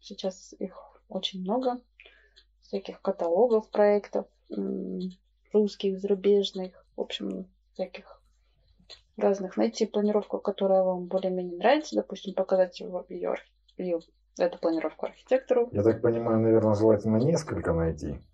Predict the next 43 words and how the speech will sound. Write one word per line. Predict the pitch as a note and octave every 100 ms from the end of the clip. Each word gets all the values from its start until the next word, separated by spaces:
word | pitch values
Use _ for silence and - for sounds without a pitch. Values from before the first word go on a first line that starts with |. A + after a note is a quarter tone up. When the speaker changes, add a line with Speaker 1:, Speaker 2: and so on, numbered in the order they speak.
| -
Speaker 2:
потому | - E3+ G3
что | A3+
Speaker 1:
Да, | G#3
Speaker 2:
вряд | G3+ G#2+
ли | B2+
ж | -
ты | A2
Speaker 1:
несколько. |
Speaker 2:
найдешь | G2 F#2+ F#2+ F#2
прямо | - F2+ E2+ E2
и | D#2+ F#2 E2
скажешь: | - G#2 F2+ -
«Вот | F#2+ F2+
хочу | G2 - G2
именно | F2+ F#2
эту». | G#2 C#3 C#3
Скорее | F#2+ - G#2 A2+
всего, | - G2+ G#2+ G2 G2 -
нифига | G2 G2+ G#2+ G2+
не | E2+
получится | E2 F2+ E2 - D#2+ D#2+
именно | D#2+ F2
эту, | B2 B2+ F2+
и |
она | F2 G2
вам, | G2
скорее | F#2 - F#2+
всего, | - G2+
вообще-то | F#2 - G2 F#2+
и | F#2+
не | F#2
вс-, | - -
не, | F#2+ F#2+
не | G2+
очень | G2+ G#2+ F#2+
подойдет. | G#2 A2 G2 F2 - _ G#3+ G3+ -
Speaker 1:
Да, | - G3+ F#3+
скорее | - - G3 F#3+
всего, | - F#3
так | F3+ -
и | F#3+
будет. | A3 - - A3+ -
Speaker 2:
<laughs> | C3+ G#2+ A2+ G2 - F#2+ -